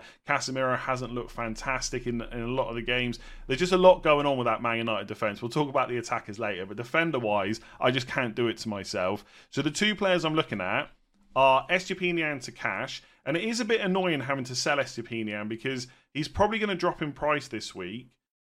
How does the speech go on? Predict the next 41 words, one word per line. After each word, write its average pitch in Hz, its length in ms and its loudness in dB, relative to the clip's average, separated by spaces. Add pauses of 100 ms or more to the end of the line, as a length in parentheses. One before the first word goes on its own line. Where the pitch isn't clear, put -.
(280)
but 143 60 2
I 156 120 6
will 156 140 4
still 180 380 4
have 156 260 0
money 139 300 -2
tied 127 300 -2
up 123 160 -4
in 127 60 -6
him 160 140 -2
'cause 139 140 -4
I 156 100 6
got 175 140 4
him 160 80 -4
for 147 100 -10
five. 117 560 0 (240)
He's 123 120 -6
currently 147 300 2
five 131 360 0
point 123 240 -2
three. 104 540 -6 (180)
So - 120 -4
when 156 140 4
he 185 80 2
goes 170 220 2
down 151 220 -2
to 135 80 -10
five 127 340 0
point 123 260 -6
two, 101 440 -4 (280)
I'll 135 140 4
still 147 260 0
be 143 80 0
able 139 140 4
to 131 100 -8
sell 131 220 0
him 123 140 -2
for 123 100 -10
five 123 360 -2
point 123 240 -6
one. 123 380 0